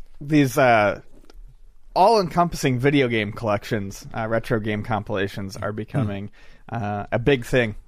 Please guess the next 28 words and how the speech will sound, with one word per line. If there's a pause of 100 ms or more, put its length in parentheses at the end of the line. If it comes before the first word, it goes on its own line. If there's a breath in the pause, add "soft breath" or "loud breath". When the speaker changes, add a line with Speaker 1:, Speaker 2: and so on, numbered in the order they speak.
Speaker 2:
Yeah.
Speaker 1:
uh,
recently,
and
it's
great.
Speaker 2:
I
bought
that
Capcom
one (220)
a
year
or
so
back. (360)
Speaker 1:
I
think
it's
good.
Um,
you
know,
uh,
so
we've
got,
uh,